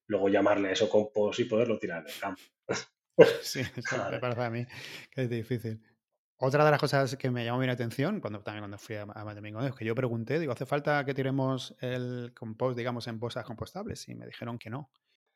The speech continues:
Speaker 2: que podías utilizar cualquier tipo de bolsa, porque luego parece que había una especie de rompebolsas y que, y que los
Speaker 1: Claro.
Speaker 2: separaba. Yo dije, "Bueno, pero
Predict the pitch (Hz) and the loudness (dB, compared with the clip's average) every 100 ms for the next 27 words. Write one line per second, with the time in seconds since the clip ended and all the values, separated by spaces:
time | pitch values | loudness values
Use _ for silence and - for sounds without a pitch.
0 | _ - 127 123 123 127 127 135 131 139 | _ 0 2 4 2 2 2 4 6 6
1 | 135 131 135 131 127 139 175 - 131 117 | 4 4 4 4 6 6 4 4 0 0
2 | 110 117 120 131 117 113 120 123 117 117 | -2 0 0 -2 -2 -4 -2 0 -2 -4
3 | 110 120 120 113 120 117 110 113 123 131 | -8 -8 -6 -2 -2 -2 -2 -2 -2 -2
4 | - 160 175 - 113 110 107 107 107 107 | -2 -4 -4 -6 -8 -6 -8 -8 -8 -6
5 | 107 101 - 104 107 147 120 104 107 - | -4 -4 -4 -6 -4 -2 -2 -2 -6 -8
6 | 98 139 120 104 | -10 -10 -12 -12